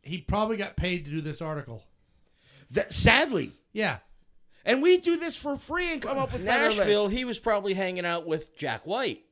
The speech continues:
Speaker 1: Hey, man, <laughs> don't bring the master into this.
Speaker 2: <sighs> Master fucking Bader. <sighs> Where, speaking of masturbators, where's fucking Joey Kramer?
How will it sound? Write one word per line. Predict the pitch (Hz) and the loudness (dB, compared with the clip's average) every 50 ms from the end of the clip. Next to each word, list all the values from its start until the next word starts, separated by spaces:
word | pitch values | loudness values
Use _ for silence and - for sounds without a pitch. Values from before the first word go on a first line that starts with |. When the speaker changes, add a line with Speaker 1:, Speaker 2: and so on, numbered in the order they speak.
| _ _ _ _ _ _ _ _ _ _ _ _ _ _ _ | _ _ _ _ _ _ _ _ _ _ _ _ _ _ _
Speaker 1:
Hey, | - 240 262 240 214 | -4 0 0 2 2
man, | 190 180 180 170 165 165 170 165 | 0 0 0 -2 -2 -2 -4 -4
<laughs> | 147 - | -2 0
don't | 240 269 262 175 | 0 0 0 -2
bring | - 247 254 240 | -4 -4 -4 -2
the | 190 202 | -2 -2
master | 214 214 202 156 - - - 190 185 | 0 0 0 0 0 -4 -10 -12 -10
into | - 151 151 | -10 -10 -10
this. | 143 - - 110 - - - - 151 127 - - | -10 -10 -10 -12 -12 -14 -14 -12 -12 -12 -12 -14
Speaker 2:
<sighs> | 127 - - 123 | -16 -10 -4 0
Master | 175 190 214 202 - - 147 | 0 0 0 0 -2 -4 -4
fucking | 131 - - - 208 196 202 - 139 131 113 98 | -4 -4 -2 0 0 0 0 -2 -8 -8 -6 -4
Bader. | - 151 202 233 185 - - 110 117 117 _ _ - | -2 0 0 0 -2 -4 -6 -8 -8 -10 _ _ -14
<sighs> | - - - - 185 - - _ _ _ _ _ _ _ _ _ _ _ _ _ _ _ _ _ _ _ _ _ - - _ - - 135 - - | -12 -10 -10 -10 -12 -14 -18 _ _ _ _ _ _ _ _ _ _ _ _ _ _ _ _ _ _ _ _ _ -20 -20 _ -20 -20 -20 -20 -18
Where, | - 208 247 302 480 415 381 320 - - _ _ _ - | -10 -2 2 4 4 4 4 0 -4 -10 _ _ _ -10
speaking | - - - 349 370 - 370 311 | -8 -4 -2 0 0 0 0 0
of | 240 | 0
masturbators, | 247 285 330 339 - - 233 180 240 247 269 277 240 - - - - | 0 0 0 0 -2 -4 -4 -2 -2 -2 -2 -6 -8 -12 -16 -20 -10
where's | - 160 269 370 403 427 403 - | -4 0 2 2 2 2 0 -4
fucking | - - - 359 339 - 349 349 320 | -8 -6 -4 -6 -4 -2 -4 -6 -4
Joey | 208 - 247 311 339 349 311 | -2 0 0 2 2 0 0
Kramer? | 214 - - - 294 359 392 392 349 220 131 - | -2 -4 -6 -4 -4 -4 -2 -2 -2 -4 -6 -8